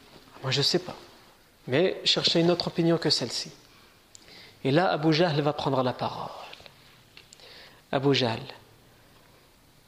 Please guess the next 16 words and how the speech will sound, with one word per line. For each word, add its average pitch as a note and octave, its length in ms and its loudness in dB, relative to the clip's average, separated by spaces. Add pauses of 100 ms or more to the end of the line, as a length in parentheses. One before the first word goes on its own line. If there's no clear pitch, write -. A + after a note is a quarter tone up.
(400)
le B2+ 160 -2
pharaon D#3+ 520 2
de D3+ 100 2
l'époque, D3 380 0
comme C3 180 0
disait C3 240 0
le B2+ 80 -2
prophète B2 340 -6
Mohammed B2+ 240 -6
sallallahu A#2 220 -4
alayhi - 20 -2
wa - 60 -2
sallam B2 120 -6
à A2+ 40 -4
son C3 140 -4
sujet. - 360 -4